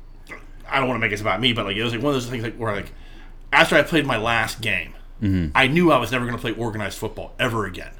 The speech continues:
Speaker 2: Yeah.
Speaker 1: And, like, he just kinda came over and, and he, and he just told me what a privilege it was to coach me. You know, like, I mean, that meant something to me.
Speaker 2: Right, right.
Speaker 1: Like, as, as somebody, like,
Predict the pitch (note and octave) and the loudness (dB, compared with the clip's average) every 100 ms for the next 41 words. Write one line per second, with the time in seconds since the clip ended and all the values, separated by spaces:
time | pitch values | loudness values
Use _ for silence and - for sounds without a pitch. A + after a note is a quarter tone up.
0 | - G2 F2+ D#2+ - - - - - - | -8 2 2 2 -6 -18 -18 -18 -18 -18
1 | - - - C3 B2+ B2 A#2+ A#2+ A2+ G#2+ | -18 -18 -4 4 4 6 4 2 -2 -6
2 | F#2+ A#2+ A2 - D3 D3 C#3+ C3 - C3+ | -8 -2 -2 -2 -4 -2 0 0 0 0
3 | B2+ A2+ G#2+ - - - - - - - | 2 0 -4 -14 -18 -18 -18 -18 -18 -18
4 | - - - - - - E3+ D3 D3 E3+ | -18 -18 -18 -18 -8 2 4 4 4 4
5 | E3 C3+ B2 A#2+ A#2 B2 B2 B2 B2 B2 | 4 2 2 2 0 -2 -2 -2 -2 -2
6 | A2+ C3 A#2 - - B2 B2 B2 A2+ A2 | 0 0 0 -4 -8 -4 -2 -2 0 -2
7 | - - A#2+ A#2 B2 A2 A2 F#2+ - G2+ | -2 -4 -2 -2 -2 -2 -4 -6 -10 -8
8 | B2+ - - - - - - - - - | -8 -12 -14 -16 -18 -18 -20 -18 -18 -18
9 | C3 - - - - - - - - - | -18 -18 -18 -18 -18 -18 -18 -18 -18 -18
10 | - - - - - - - - - E3 | -18 -18 -18 -18 -18 -18 -18 -18 4 8
11 | C#3+ C3+ C#3 D#3 E3 F3+ - - - - | 8 6 4 4 6 6 4 -12 -16 -16
12 | - - - - - - - - - - | -16 -16 -16 -16 -14 -14 -14 -14 -14 -12
13 | D#3+ D3+ E3 - - C3+ G#2 A2 G2+ A2 | 0 6 6 4 2 2 0 -6 -6 -8
14 | F#2 - - - B2 A2+ - - D3+ C#3+ | -8 -10 -12 0 8 8 8 2 4 6
15 | D3 D3+ D#3 D3+ - G3 F#3+ F3 E3 | 6 4 4 2 6 6 8 6 4